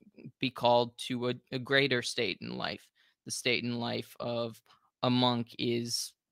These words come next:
very important, and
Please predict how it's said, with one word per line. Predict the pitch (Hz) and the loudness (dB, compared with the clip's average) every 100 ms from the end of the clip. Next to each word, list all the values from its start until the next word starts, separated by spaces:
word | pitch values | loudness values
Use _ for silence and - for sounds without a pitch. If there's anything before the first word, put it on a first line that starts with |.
| _ | _
very | 123 139 139 123 | 2 6 6 4
important, | 120 - 123 - 120 113 - _ _ _ - | 2 0 0 0 -2 -4 -8 _ _ _ -2
and | 127 123 123 120 120 | 2 2 2 0 -2